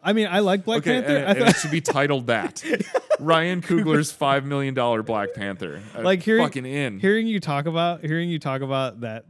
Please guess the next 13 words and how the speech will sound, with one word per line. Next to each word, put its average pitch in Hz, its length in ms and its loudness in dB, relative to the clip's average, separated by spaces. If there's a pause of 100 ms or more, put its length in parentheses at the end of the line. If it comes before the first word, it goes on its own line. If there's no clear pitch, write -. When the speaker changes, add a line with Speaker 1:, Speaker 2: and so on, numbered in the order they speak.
Speaker 1:
that, 120 300 -8
that 143 200 -4
movie 120 540 -4
and, 117 300 -10
and 127 200 -8
Ryan 123 200 -4
Coogler, 123 360 -4
I 117 120 -6
was 120 160 -4
thinking 127 400 -6
to 127 80 -8
myself, 117 360 -6
like, 110 360 -8